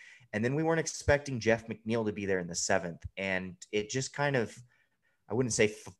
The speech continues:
fell into our lap because we don't, you know, we don't know what they're gonna actually provide us. But, um, as of now, I'm quite happy with that. I think that they provide a nice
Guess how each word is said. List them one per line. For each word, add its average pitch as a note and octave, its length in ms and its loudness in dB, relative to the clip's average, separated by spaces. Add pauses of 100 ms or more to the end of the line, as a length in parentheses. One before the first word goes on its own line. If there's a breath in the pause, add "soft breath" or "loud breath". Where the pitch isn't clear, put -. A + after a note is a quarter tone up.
(140)
fell G#2+ 180 6
into G2 180 4
our F#2 120 6
lap G#2 260 8
because F#2 260 -4
we G2 60 -2
don't, G2 340 -4 (120)
you F2 100 -10
know, F2 120 -6
we F2+ 160 -4
don't G#2 180 0 (560)
know G2 420 8
what F2+ 240 4
they're F2+ 100 0
gonna F2 160 -2
actually E2+ 360 -6
provide F#2+ 560 6
us. E2 240 -4 (100)
But, G#2 400 4 (400 soft breath)
um, F2+ 460 -4 (400)
as D3 220 8
of D3+ 120 0
now, G#2+ 380 4
I'm F#2+ 160 2
quite G2 280 2
happy F#2 360 2
with F#2+ 200 -2
that. F#2+ 140 4
I F#2 100 2
think F#2 260 -8
that G2 160 0
they F#2+ 120 0
provide F2+ 480 0
a E2+ 40 -4
nice F2+ 340 -4